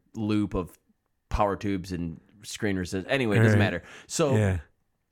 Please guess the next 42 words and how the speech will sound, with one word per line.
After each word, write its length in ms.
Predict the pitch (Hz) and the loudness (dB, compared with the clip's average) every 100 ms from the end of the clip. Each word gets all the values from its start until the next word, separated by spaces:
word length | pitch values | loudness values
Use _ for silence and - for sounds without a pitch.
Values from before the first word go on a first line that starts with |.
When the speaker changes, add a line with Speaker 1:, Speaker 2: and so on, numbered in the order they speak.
| _ _ - - | _ _ -16 -4
Speaker 1:
I'm, 180 | 117 131 | -2 0
like, 240 | 127 113 | 0 -2
frazzled 640 | - - 110 107 107 95 | -6 -4 -2 -2 -2 -4
because 280 | 82 95 104 | -4 -4 -4
my 140 | 101 85 | -2 -4
amp's 220 | 90 87 | -6 -6
blown 180 | 90 87 | -4 -4
up, 160 | 85 | -6
and 140 | - 101 | -6 -6
I 80 | 95 | -6
call, 460 | - 120 107 101 - - - | -2 -2 0 -2 -10 -12 -6
I 80 | |
announce 440 | 101 104 107 107 101 | -4 -2 -2 -4 -4
over 280 | 123 95 95 | -4 -4 -6
the, 180 | 98 - | -6 -8
the 140 | 101 95 | -6 -6
P 340 | - 120 120 | -2 -2 -2
A 260 | 139 139 135 | -2 -2 -4
that 180 | 98 73 - | -4 -8 -8
the 140 | 107 | -4
next 280 | 104 101 - | -2 -2 -2
song 240 | 113 104 92 | -2 -2 -2
is 100 | 90 | -2
this 180 | 180 | 0
song, 360 | - 104 87 82 - - - | 0 -2 -4 -6 -12 -14 -4
and 80 | |
I 100 | 120 117 | -2 0
go 120 | 123 | -2
to 60 | |
start 260 | 113 120 113 | 0 -2 -2
playing 360 | - 165 180 135 | -2 0 0 -2
it, 220 | 117 - _ _ 110 | -4 -6 _ _ -4
and 120 | 113 | 0
Mike, 260 | 113 123 | 0 -2
the 60 | 123 | -4
guitar 260 | 110 151 156 | -4 -2 -2
player, 180 | 123 | -2
goes, 140 | 101 - - | -2 -4 -6
"That's 240 | - 143 - | 0 0 0
not 200 | 156 - | -2 -2
the 60 | |
song. 460 | 113 151 139 107 95 | -2 0 2 0 -4